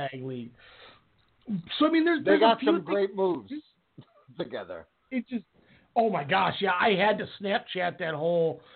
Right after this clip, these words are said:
Speaker 1: where they're just rotating limbs and hurting
Speaker 2: Stomp
Speaker 1: people.
Speaker 2: of Doom submission move.
Speaker 1: <laughs> Like, one guy's got an arm bar, one's got an S T F who turns in, then who flips to an ankle lock, who flips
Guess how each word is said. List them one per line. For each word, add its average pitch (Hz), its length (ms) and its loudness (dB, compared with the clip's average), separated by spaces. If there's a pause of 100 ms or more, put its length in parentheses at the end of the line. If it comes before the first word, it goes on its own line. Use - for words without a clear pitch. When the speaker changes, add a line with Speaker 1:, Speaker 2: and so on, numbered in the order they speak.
(160)
Speaker 1:
where 190 160 4
they're 202 160 4
just 180 240 0 (100)
rotating 190 600 2
limbs 180 520 0 (640)
and 175 140 0
hurting 190 340 2
Speaker 2:
Stomp 220 240 6
Speaker 1:
people. 220 260 2
Speaker 2:
of 247 80 0
Doom 151 380 -4 (120)
submission 135 580 -12
move. 160 500 -8
Speaker 1:
<laughs> - 40 -20 (1300)
Like, 277 180 4
one 277 260 0
guy's 269 280 0
got 247 140 -2
an 208 80 -4
arm 240 260 0
bar, 233 240 0
one's 226 300 -2
got 208 120 -4
an 185 80 -4
S 202 200 -8 (120)
T 208 120 -2
F 208 180 0
who 190 80 -10
turns 208 320 -4
in, 190 200 -4 (300)
then 208 140 2 (120)
who 196 300 0
flips 226 220 4 (140)
to 202 120 0
an 196 60 -2
ankle 208 340 -4
lock, 196 240 0
who 196 200 -8
flips 214 200 -4